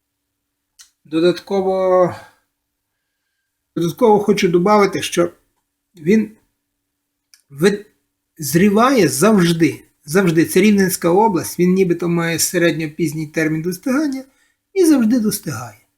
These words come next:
А з іншого боку, Ізабела ж достигала, то чому фронтіняк Грі має не достигати? Друзі, от такі-то, такі-то справи. Так що я розливаю його в пляшки.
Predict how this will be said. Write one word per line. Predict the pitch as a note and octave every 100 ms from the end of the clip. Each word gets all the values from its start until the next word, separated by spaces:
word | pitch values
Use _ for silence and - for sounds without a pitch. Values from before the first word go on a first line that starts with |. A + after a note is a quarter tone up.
| _ _ _ _ -
А | F#3
з |
іншого | C4 A#3+ G3+ D#3
боку, | B2+ -
Ізабела | A3 G#3 A3 D#3+ C3+
ж | C#3
достигала, | E3 - - F3 A3+ -
то | - D#3+
чому | - A3
фронтіняк | G#3+ F#3+ - F3+ F3
Грі | C3 D#3 F3+
має | D#3+ D#3
не | D3+
достигати? | D3 C#3+ - C3 C3+ - _ _ _ _ _ _ _ _ _ _
Друзі, | D3+ C3+ - - _ _ _
от | G#3 G3+ _ -
такі-то, | F3+ - G#3+ G#3 - - - - - _ -
такі-то | - - A3 A3
справи. | - - - - A#2 _ _ _
Так | F3
що | - D#3+
я | D3 G3
розливаю | F#3 C#3 C3+ C#3+ G#3 G#3
його | C#3 D#3
в | E3+
пляшки. | G3+ F#3 - A#2+